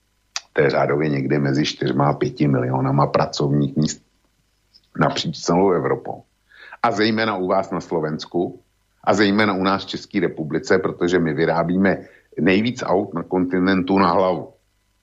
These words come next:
Takže nás to postihne úplně, úplně nejvíc. Kvůli jednomu, eh, nejvíc, kvůli jednomu jedinému procentu. A Evropa, i kdyby, i kdyby neprodukovala okamžitě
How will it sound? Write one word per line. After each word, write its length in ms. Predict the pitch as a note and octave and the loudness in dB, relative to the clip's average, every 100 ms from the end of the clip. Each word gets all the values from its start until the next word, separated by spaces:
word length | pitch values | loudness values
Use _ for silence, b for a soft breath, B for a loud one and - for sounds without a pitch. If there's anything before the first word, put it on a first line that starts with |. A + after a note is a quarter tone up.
| _ _ | _ _
Takže 300 | - - E2+ | -16 -6 0
nás 180 | D#2+ D#2+ | 0 0
to 100 | - | -2
postihne 480 | G2 F#2 - G2 G#2 | -2 -4 -6 -2 0
úplně, 420 | F#2+ E2+ G#2+ G2+ - B B | 0 0 0 0 -4 B B
úplně 400 | E2+ G#2 G2+ F#2+ | -4 0 2 2
nejvíc. 260 | E2 C#2 - _ _ _ | 0 -4 -10 _ _ _
Kvůli 320 | B2+ D#3+ G3 | 0 2 4
jednomu, 500 | F3 C#3+ D#3 D3+ C3 | 2 0 -2 0 0
eh, 480 | F#2 G2 F#2+ F#2 F#2+ | 0 0 2 2 2
nejvíc, 500 | A2+ A2+ E2+ - - | 2 0 -2 -10 -16
kvůli 220 | - G#2+ | -2 2
jednomu 640 | G2+ E2+ A2+ B2 F#3 F#3 F3+ | 2 2 0 0 0 0 0
jedinému 800 | B2 A#2 G#2 C3 C3+ C3+ C3+ B2+ | 0 0 0 -2 0 -2 -2 0
procentu. 640 | G2 F#2 - E2+ D#2 - - _ _ _ b b b b b b - | -2 0 0 -2 -2 -10 -20 _ _ _ b b b b b b -2
A 280 | - - - | 0 0 -4
Evropa, 720 | - G#3+ D#3+ D#3 C#3+ D3 D#3 D#3+ | -2 2 0 0 -2 -2 -6 -10
i 100 | G2 | -10
kdyby, 600 | G2+ A#2 B2 A#2+ F#2 - | -4 -2 0 0 -2 -8
i 120 | - D#2+ | -8 -6
kdyby 380 | F2+ G#2+ A2 | -2 0 0
neprodukovala 1000 | G#2+ G#2+ G#2 A#2+ A2 F2+ - E2+ D#2 D2 | 0 0 0 0 0 -2 -2 -2 0 -2
okamžitě 880 | - F2+ G2+ G2+ F#2 E2+ - D#2 - | -4 -4 0 2 2 -2 0 0 -2